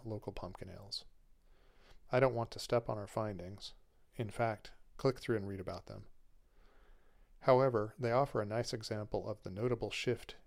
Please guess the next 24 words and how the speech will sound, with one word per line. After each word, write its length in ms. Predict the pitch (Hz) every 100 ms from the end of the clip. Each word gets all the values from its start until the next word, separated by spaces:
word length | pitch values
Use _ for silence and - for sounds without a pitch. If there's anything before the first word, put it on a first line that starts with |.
| -
in 280 | 113 107 - 123
both 300 | 120 131 - 120
which 300 | 123 - 135
breweries 340 | 139 139 123
are 80 | 101
making 380 | 101 117 143 139
these 140 | 127
beers 420 | - 147 147 - - -
and 160 | 110 95
how 140 | 107
they're 140 | 101 85
making 320 | 87 - -
them. 160 | 107 - - - - - - - _ - - - - - -
Have 160 | - 135
a 40 |
look 160 | 143 120
at 80 | -
some 200 | - 113
of 80 | 110
the 60 |
names 320 | 107 104 101
of 140 | 104 95
the 80 | 95
breweries 560 | 101 104 107 101 -